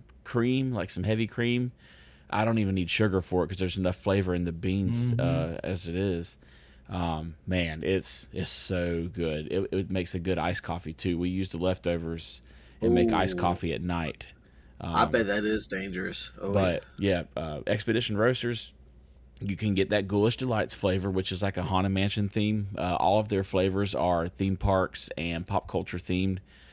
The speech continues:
Speaker 1: and that's for Disney, Universal, or anything in between. Uh, they've got alcohol-inspired flavors. Uh, the Fortune and Glory is like a bourbon streusel. Um, and then you have your, um, Groggy Joe, which is like a coconut rum flavor. Um, they're,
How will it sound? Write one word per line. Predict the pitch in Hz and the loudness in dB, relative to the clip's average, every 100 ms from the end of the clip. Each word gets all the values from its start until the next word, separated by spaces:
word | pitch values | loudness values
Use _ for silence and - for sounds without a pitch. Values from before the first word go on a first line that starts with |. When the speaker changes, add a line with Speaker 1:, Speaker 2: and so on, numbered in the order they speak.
| - 92 | -12 -4
Speaker 1:
and | 87 | 0
that's | 87 90 - | 2 0 -2
for | - 90 87 | -6 -2 -2
Disney, | 85 92 92 95 | 2 2 4 0
Universal, | 92 95 90 95 92 98 | 2 2 2 2 2 0
or | 98 92 85 | 2 2 2
anything | 87 95 95 95 | 0 0 0 0
in | 90 | 0
between. | 87 - 95 98 92 - - - - | -2 -2 0 0 -2 -8 -20 -20 -14
Uh, | 90 87 82 | -6 -4 0
they've | 87 82 | -2 0
got | 82 - | -2 0
alcohol-inspired | 90 - 90 90 90 87 - 92 90 | -2 -2 2 4 4 0 -2 0 0
flavors. | - 92 90 92 90 | 0 0 2 0 -2
Uh, | 71 87 | -2 -2
the | 87 | -2
Fortune | - 95 - 90 | 2 2 2 -2
and | 87 | 2
Glory | 90 95 92 | 4 6 4
is | 87 95 | 2 -2
like | 92 | -2
a | 85 | -4
bourbon | 80 92 90 87 | 0 0 2 0
streusel. | 90 - 95 98 101 101 104 - - - - - | -2 -2 0 2 2 0 -2 -8 -20 -20 -20 -8
Um, | 95 90 87 | -2 0 0
and | 80 90 | 0 0
then | 87 | 0
you | 87 87 | 0 0
have | 92 85 85 85 | 0 0 -2 -4
your, | 85 87 65 | -4 -2 -2
um, | 85 82 80 85 95 | -2 -4 -6 -8 0
Groggy | 95 95 92 | 2 2 0
Joe, | 85 95 95 | 0 2 4
which | 92 90 | 2 0
is | 82 | -4
like | 87 | -4
a | - | -4
coconut | 104 95 95 87 | -4 0 0 0
rum | 85 92 104 | 2 0 0
flavor. | 104 107 110 113 - - - - | 0 0 0 -6 -8 -20 -20 -12
Um, | 90 90 90 | -2 0 0
they're, | 87 113 | 0 0